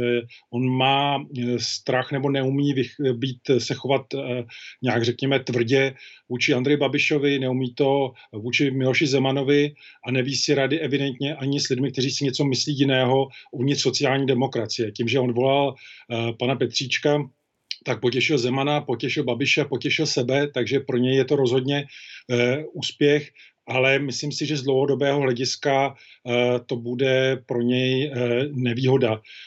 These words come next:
I teď jde opravdu všechno za ním, eh, nese plnou odpovědnost.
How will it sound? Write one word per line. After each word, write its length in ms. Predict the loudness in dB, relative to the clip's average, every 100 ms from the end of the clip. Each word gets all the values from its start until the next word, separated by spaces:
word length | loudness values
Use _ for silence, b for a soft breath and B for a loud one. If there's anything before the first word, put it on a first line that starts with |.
| B
I 80 | -4
teď 240 | 0 0
jde 240 | 2 2
opravdu 280 | 2 0 0
všechno 280 | 0 -2 0
za 140 | 2
ním, 340 | 2 2 0 -2
eh, 480 | -6 -4 0 0 0
nese 260 | -2 -2
plnou 280 | -2 -2 0
odpovědnost. 760 | -2 0 0 2 0 -2 -4